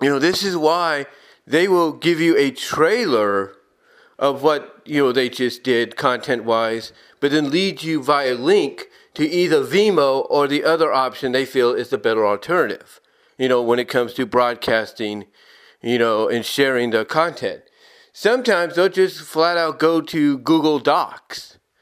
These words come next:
Yeah, they will go to Google Docs or even Newgrounds or OnlyFans. Yeah, people will create an OnlyFans. I mean, that h-, long hair, that long hair creepy guy with a, a long hair creepy guy, T L,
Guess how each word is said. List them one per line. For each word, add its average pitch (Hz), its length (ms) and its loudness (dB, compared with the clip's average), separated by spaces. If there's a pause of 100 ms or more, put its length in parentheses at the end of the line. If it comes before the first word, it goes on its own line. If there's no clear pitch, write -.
(220)
Yeah, 143 280 0 (380)
they 165 140 2
will 202 80 4
go 175 220 2
to 156 100 0
Google 156 400 2
Docs 127 460 -2
or 135 120 4
even 151 300 -2
Newgrounds 120 920 -4 (200)
or 147 240 0
OnlyFans. 135 1080 -2 (100)
Yeah, 165 180 2
people 202 320 0
will 202 180 4
create 185 300 0
an 151 60 2
OnlyFans. 135 840 -2 (420)
I 123 60 -2
mean, 139 180 0
that 170 320 -2
h-, 143 280 -16 (420)
long 170 240 2
hair, 165 320 0 (100)
that 151 200 0
long 170 220 0
hair 165 180 0
creepy 170 300 -4
guy 147 220 0
with 143 180 -2
a, - 100 -10 (760)
a 131 80 0
long 156 260 0
hair 160 140 0
creepy 151 300 -2
guy, 131 200 0
T 165 240 0
L, 151 200 0